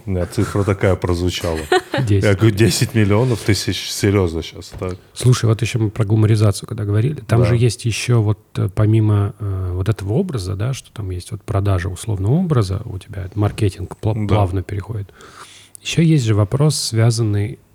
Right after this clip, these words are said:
Speaker 2: с другим типом секс and, э, секс-работниц, да, то есть формально, которые не занимаются сексом, а это вебкам.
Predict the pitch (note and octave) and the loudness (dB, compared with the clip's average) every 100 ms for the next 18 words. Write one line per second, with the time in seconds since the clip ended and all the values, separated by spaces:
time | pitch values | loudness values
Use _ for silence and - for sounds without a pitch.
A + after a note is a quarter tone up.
0 | _ _ - G2 G#2 A2 B2 A#2 E2+ - | _ _ -10 -4 -2 2 4 2 0 -4
1 | G2+ - - F#2+ - _ - - G2 - | -8 -8 -12 -16 -20 _ -12 -8 -8 -8
2 | - F#2+ F2 C#3 G2 G2 F#2+ G2 - - | -6 -6 -6 -6 -4 -4 -6 -6 -8 -6
3 | F2+ F#2 - A#2 G2 A2+ - F#2+ - G2+ | -4 -4 -6 -10 -6 -6 -4 -10 -6 -2
4 | G2 C#3+ G3 B2 G2 G2+ F#2+ F#2 F#2 A2+ | 2 2 2 2 2 0 -4 -2 -2 0
5 | C#3 G#2+ F#2 F#2+ G2 F#2+ - - G2 - | -2 -2 -2 0 0 -2 -6 -8 -8 -14
6 | C3+ C3 - - F#2 - G2 F#2 D3 - | -14 -16 -14 -8 -8 -8 -4 0 -2 -4
7 | F2+ F#2+ | -8 -8